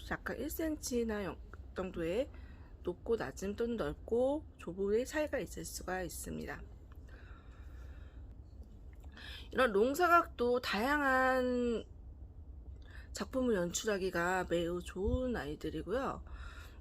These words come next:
음, 목대가 있는 아이라던가 또는 이렇게 밑으로 흘러내리는 듯한 느낌을 가진 아이,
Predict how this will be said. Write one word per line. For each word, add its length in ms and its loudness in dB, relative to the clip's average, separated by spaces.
음, 280 -4
목대가 340 2
있는 180 0
아이라던가 880 0
또는 200 2
이렇게 280 -2
밑으로 540 0
흘러내리는 680 4
듯한 500 -2
느낌을 440 -4
가진 320 -6
아이, 140 -4